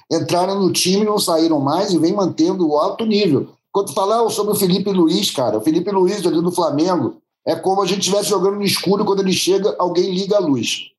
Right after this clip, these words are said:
Ele, porra, dá duzentas mil opções de saída de bola, se coloca muito bem, faz todo mundo que joga com ele jogar melhor, né? Eu acho que ele tem essa característica. Ontem foi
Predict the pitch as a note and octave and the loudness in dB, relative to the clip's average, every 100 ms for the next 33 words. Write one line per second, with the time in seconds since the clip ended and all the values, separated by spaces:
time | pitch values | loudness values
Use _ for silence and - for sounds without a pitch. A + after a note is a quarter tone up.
0 | _ - F3 F3+ - F#3 F#3 D#3 D3+ F3+ | _ 0 2 0 -2 0 2 2 0 -2
1 | F#3 C#3 G#3+ E3+ C#3 A3+ A#3+ G#3 F3+ A3 | -2 0 0 2 2 0 0 0 0 2
2 | A3 G#3+ - G3+ G#3 - E3+ E3 D3+ C3+ | 0 0 0 0 0 0 2 2 0 0
3 | C#3+ F3 G3 - _ _ - - - G3 | 2 2 -2 -6 _ _ -6 -6 -2 0
4 | F3 G#3+ G#3 F#3+ F#3+ F3+ D#3 D#3+ F#3 G3 | 2 0 0 0 0 0 0 0 0 -2
5 | F3 - A3 - A3 G3+ A#3 F#3+ C3+ - | -2 0 0 2 2 2 2 0 -4 -10
6 | - F#3+ C#3+ F#3 G3 - E3 F3+ F3 E3 | -8 -2 0 0 0 0 2 2 2 0
7 | D#3+ G3+ G3+ D#3+ C#3 F3 F#3 - _ _ | 0 -2 -2 0 2 0 -2 -12 _ _
8 | - C#3+ F#3 D#3 E3 - F3+ F3 G3 G3 | -4 -2 0 0 0 -2 -2 0 0 0
9 | F#3 F3+ F3 D#3+ D3 F#3+ - - - _ | -2 -2 -2 0 0 0 -2 -6 -10 _
10 | E3 A#3+ A#3+ A3 - G#3 G3 | -4 -2 -2 -2 0 0 0